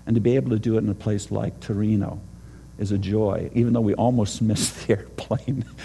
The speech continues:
<laughs> There's a little trauma that goes with traveling, and, uh, but I won't get into that. You can ask me some other time.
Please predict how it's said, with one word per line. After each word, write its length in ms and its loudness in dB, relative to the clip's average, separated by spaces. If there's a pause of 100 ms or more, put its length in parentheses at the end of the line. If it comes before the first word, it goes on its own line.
(300)
<laughs> 500 -4
There's 200 6
a 60 10
little 200 12
trauma 420 4
that 120 0
goes 320 2
with 160 0
traveling, 580 0 (400)
and, 420 2
uh, 340 0 (140)
but 200 2
I 40 6
won't 200 2
get 140 0
into 180 0
that. 180 -2
You 60 -4
can 160 -4
ask 240 -2
me 80 -2
some 220 0
other 140 0
time. 380 -2